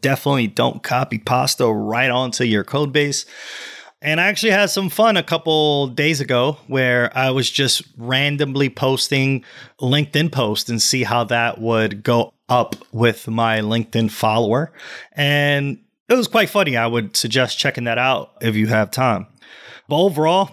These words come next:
I think Chat G P T is here to stay and here to help fellow developers. I hope it doesn't take my job or yours, because if not, I'm just gonna have a podcast that talks about Chat G P T instead.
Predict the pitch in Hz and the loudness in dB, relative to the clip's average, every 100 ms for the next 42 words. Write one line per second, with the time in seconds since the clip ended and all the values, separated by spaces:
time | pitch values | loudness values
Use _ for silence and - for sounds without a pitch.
0 | - - 131 - 160 131 - 147 143 - | -6 -4 -2 0 -2 0 0 0 0 -4
1 | 120 135 127 143 - 151 123 135 127 - | -4 -2 -2 -2 0 0 0 0 0 -2
2 | 143 151 165 120 - 143 131 110 - 139 | -2 0 0 -2 -4 -2 -2 -2 0 0
3 | 127 - - 143 127 113 117 135 156 147 | -2 -8 -4 0 0 -2 0 0 0 0
4 | 147 147 - - - - 107 123 196 175 | 0 -4 -12 -20 -16 -6 -2 0 0 0
5 | 120 113 110 113 113 107 107 104 113 135 | -2 -4 -4 0 0 0 0 0 0 0
6 | 165 120 92 117 - - _ _ - 120 | 0 2 0 0 -2 -10 _ _ -4 0
7 | 120 120 143 170 156 123 123 127 - 120 | 0 0 -2 0 0 0 -2 -2 0 -2
8 | 113 123 120 117 147 156 - 92 82 - | 0 -2 -2 -2 0 0 -2 -2 -2 -4
9 | - 135 123 - 98 92 - - 120 - | -2 0 0 -2 -2 -2 -4 -2 -2 -2
10 | 113 107 110 - 131 104 - - - | -4 -2 -2 0 0 0 -2 -2 -4